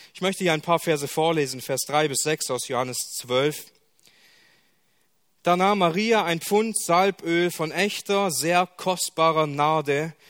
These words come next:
und salbte die Füße Jesu und trocknete seine Füße mit ihren Haaren.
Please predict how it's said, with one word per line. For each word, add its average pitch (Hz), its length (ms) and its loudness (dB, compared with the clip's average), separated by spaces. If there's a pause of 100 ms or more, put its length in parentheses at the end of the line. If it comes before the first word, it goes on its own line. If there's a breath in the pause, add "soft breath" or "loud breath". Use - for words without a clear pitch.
(320 loud breath)
und 147 180 -2
salbte 190 440 4
die 202 100 0
Füße 202 380 -2
Jesu 185 500 2
und 151 160 -4
trocknete 196 480 0
seine 185 280 0
Füße 202 420 -4
mit 170 160 -4
ihren 170 320 -2
Haaren. 180 560 2